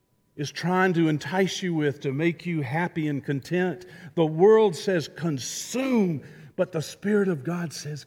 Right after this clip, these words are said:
"Give." The spirit of the world wants us to look out after ourselves, me, myself, I.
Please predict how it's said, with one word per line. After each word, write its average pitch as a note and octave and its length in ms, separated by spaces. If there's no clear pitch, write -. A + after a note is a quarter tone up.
"Give." D#3+ 360
The E3+ 60
spirit A#3+ 400
of A3 80
the F3+ 100
world G#3+ 560
wants G3 280
us F3+ 140
to F#3+ 100
look G3 260
out G3 340
after F#3 440
ourselves, D#3+ 1040
me, G#3 360
myself, F3 640
I. A3 400